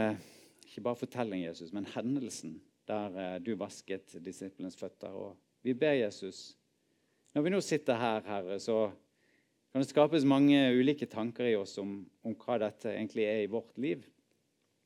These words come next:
Og vi ber, Jesus, om at du, eh, du, du, at vi gir deg lov til å berøre og vaske disse stedene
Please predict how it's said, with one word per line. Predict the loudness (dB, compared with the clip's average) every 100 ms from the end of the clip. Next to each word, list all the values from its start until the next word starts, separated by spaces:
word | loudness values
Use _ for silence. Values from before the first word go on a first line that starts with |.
| _ _ _ -20 -20 _ _ _
Og | 4
vi | 6
ber, | 8 8
Jesus, | 6 2 -4 0
om | 0
at | 0 2
du, | 4 6 6
eh, | 4 4 2 -4 -8 -14 -20 _ _ -14
du, | -2 2 2 0
du, | -6 0 0 -2 -8 _ _ _ _ -6
at | -2 2
vi | 4
gir | 4
deg | 4 2
lov | 0 -4
til | -6
å | -4
berøre | 0 0 0 -2 -6 -6
og | -4
vaske | -6 -6 -8 -8
disse | -8 -8
stedene | -2 0 0 -2 -4